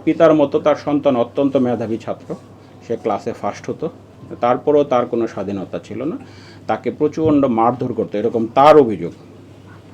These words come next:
তো এগুলো থেকে তার ক্ষোভ তৈরি হয় এবং এক, বিভিন্ন সময়ে, আহ, সে বাড়ি থেকে পালিয়ে যাওয়ারও চিন্তা করেছে। আহ, বিভিন্ন মুভিও দেখতো, সাইকো, আহ,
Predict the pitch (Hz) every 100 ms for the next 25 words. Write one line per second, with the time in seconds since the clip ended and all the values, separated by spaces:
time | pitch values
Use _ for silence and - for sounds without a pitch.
0 | - - - - 139 147 160 160 165 156
1 | 160 147 - 151 - 147 143 127 147 -
2 | 139 127 120 - - 123 127 127 127 -
3 | 127 120 113 104 - - - 104 104 -
4 | 120 113 117 131 131 127 123 123 127 131
5 | 123 117 110 101 117 110 107 101 95 -
6 | - - - - - 131 139 147 147 147
7 | 131 139 147 180 151 104 87 - 90 -
8 | - - - 127 123 127 117 - - -
9 | - 113 110 101 95